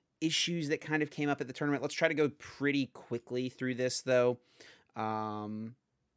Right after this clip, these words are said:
and this was brought up by Caleb Rogerson on Twitter,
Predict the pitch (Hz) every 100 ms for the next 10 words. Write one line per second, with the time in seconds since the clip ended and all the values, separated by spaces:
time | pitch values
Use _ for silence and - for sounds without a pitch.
0 | _ 135 151 180 175 180 123 135 156 165
1 | 143 139 113 117 107 113 120 - 110 110
2 | 107 107 104 110